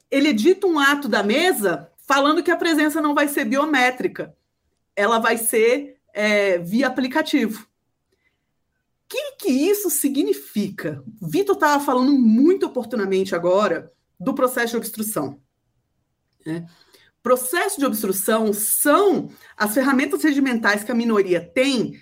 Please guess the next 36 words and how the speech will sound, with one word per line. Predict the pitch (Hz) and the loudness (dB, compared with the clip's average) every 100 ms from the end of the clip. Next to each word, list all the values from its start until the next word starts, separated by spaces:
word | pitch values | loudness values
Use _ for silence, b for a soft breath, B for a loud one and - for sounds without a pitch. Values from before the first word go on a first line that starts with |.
| B B | B B
de | 175 208 | -6 -2
barrar | 254 294 311 285 262 320 370 285 - | 2 4 2 2 2 4 4 2 0
alguns | 240 214 320 392 - | 0 2 0 0 -2
temas | 294 277 277 285 | 0 2 2 0
que | - | -2
são | 311 | -2
mais | 269 262 | 0 -2
conflituosos. | 277 269 262 - 277 165 - - - - _ _ _ _ - | -2 -4 -4 -4 -2 -2 -4 -10 -16 -18 _ _ _ _ -10
É, | 170 | -6
então, | 175 226 | -4 -2
a | |
gente | 226 285 | 0 0
sabe | - - 277 359 359 | 0 2 2 2 0
que | 285 | 0
o | 226 | -2
Lira | 220 233 | 0 0
já | 226 | -2
cortou | - 220 - 226 | -2 -4 -2 -2
boa | 165 - 302 453 - | -2 -2 0 2 0
parte | - 226 233 | 0 0 0
dos | 208 196 | -8 -2
instrumentos | 220 220 208 175 190 196 - b b b | -2 -2 -2 0 -2 -4 -12 b b b
do | 202 | -6
kit | 196 208 208 | -4 -4 -2
obstrução | 190 - 202 - 214 226 262 | -2 -4 -8 -4 -2 0 2
lá | 233 247 359 440 | 2 4 4 2
no | 392 | 4
início | 330 247 285 285 254 | 4 4 2 0 -4
de | |
dois | 285 277 | -2 2
mil | 277 | 2
e | |
vinte | 254 254 - | 2 -2 0
e | 269 | 2
um | 214 175 | 2 0
ainda, | 156 151 151 | -2 -4 -6